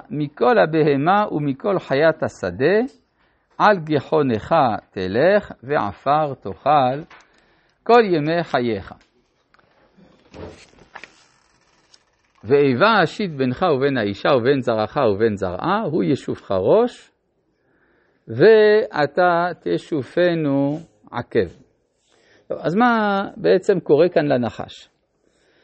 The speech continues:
לפני כן, הנחש והאישה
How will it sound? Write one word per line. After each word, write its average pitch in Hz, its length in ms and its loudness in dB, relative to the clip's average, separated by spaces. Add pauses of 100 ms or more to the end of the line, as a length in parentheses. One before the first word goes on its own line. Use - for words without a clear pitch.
(360)
לפני 180 320 2
כן, 190 300 2 (640)
הנחש 123 1080 -4 (800)
והאישה 120 1500 0